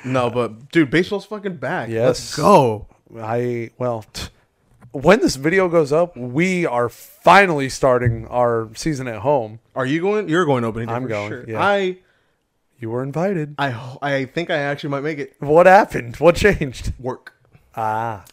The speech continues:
Speaker 1: Work changed, but I'm just, I think I'm gonna, I'm just gonna, you know, like, phase out.
Speaker 2: Okay, well,
Speaker 1: Like that
Speaker 2: if,
Speaker 1: little guy's
Speaker 2: if that is the case, I will be there.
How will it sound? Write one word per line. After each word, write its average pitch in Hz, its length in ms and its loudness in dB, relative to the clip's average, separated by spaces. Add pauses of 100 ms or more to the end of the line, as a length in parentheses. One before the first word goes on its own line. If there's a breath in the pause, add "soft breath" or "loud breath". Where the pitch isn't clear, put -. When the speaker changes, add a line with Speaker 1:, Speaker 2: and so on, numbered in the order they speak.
(160)
Speaker 1:
Work 151 380 -2
changed, 113 380 -8
but 127 360 2
I'm 131 180 -2
just, - 380 -10
I 120 120 -8
think 123 240 -8
I'm 120 180 -6
gonna, 113 380 -6 (680)
I'm 131 160 -12
just 127 160 -16
gonna, 120 280 -12
you 131 120 -12
know, 117 120 -10
like, 82 180 -14
phase 92 340 -10
out. 85 260 -18 (280)
Speaker 2:
Okay, 120 280 -6
well, 127 320 -6
Speaker 1:
Like 131 80 -12
that 131 140 -4
Speaker 2:
if, 127 40 0
Speaker 1:
little 123 160 -4
guy's 117 240 -4
Speaker 2:
if 143 120 -8
that 151 180 4
is 151 160 -4
the 135 100 -10
case, 135 400 -4 (100)
I 120 260 2
will 127 180 2
be 131 180 0
there. 151 320 0